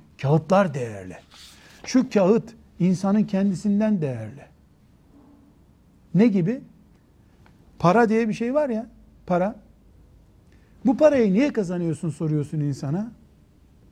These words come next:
Yaşamak lazım kardeşim diyor. Emin misin? Eminim. Hakikat mi? Hakikat. E, öbür türlü yaşayamam ki diyor.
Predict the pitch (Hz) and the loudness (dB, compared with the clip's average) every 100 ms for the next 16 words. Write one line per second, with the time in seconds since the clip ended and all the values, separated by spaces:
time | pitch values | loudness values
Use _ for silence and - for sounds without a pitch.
0 | - 117 143 170 185 208 175 160 - 175 | -8 -4 -2 -2 -2 -4 -4 -6 -6 -10
1 | 165 139 127 107 - 151 214 247 196 - | -10 -12 -12 -14 -4 2 4 4 2 -2
2 | 233 220 170 117 - - _ - - - | -4 0 0 0 -6 -18 _ -20 -20 -20
3 | - - - 233 285 247 - 285 220 233 | -20 -6 0 0 0 -4 -6 -8 -2 -2
4 | 294 262 - - - - - - - - | -2 -8 -10 -20 -20 -20 -20 -20 -20 -20
5 | - 143 131 147 196 190 190 - 233 262 | -14 -8 -2 -2 0 2 2 0 -2 0
6 | 190 - 117 113 | -4 -4 -8 -10